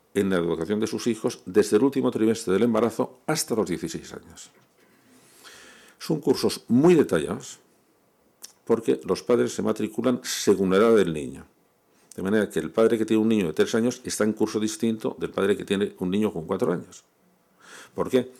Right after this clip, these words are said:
Porque en cada momento, el momento evolutivo del niño es distinto, los recursos que conviene en ese momento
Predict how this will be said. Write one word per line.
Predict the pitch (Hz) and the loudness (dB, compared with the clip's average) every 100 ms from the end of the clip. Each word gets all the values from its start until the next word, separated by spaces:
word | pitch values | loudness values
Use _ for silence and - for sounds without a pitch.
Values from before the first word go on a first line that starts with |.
| - - - - - | -20 -20 -20 -12 0
Porque | 110 101 | 0 2
en | 92 | 0
cada | 87 104 | 2 4
momento, | 120 120 117 | 4 4 4
el | - | 2
momento | 78 78 82 | 0 -2 0
evolutivo | 82 87 87 87 | 0 0 2 2
del | 90 | 2
niño | 101 | 2
es | 110 | 2
distinto, | 123 - 131 113 - - _ _ - - - - _ - | 0 0 0 -2 -10 -12 _ _ -20 -20 -20 -20 _ -2
los | 107 113 113 - | 2 4 2 4
recursos | 101 95 156 165 127 101 | 0 2 0 0 -2 -2
que | - 95 | -2 -2
conviene | 85 87 113 127 120 - | 0 2 4 4 2 0
en | 104 117 | 4 6
ese | 127 120 | 4 2
momento | 107 101 98 90 92 85 | 2 2 0 -2 -4 -4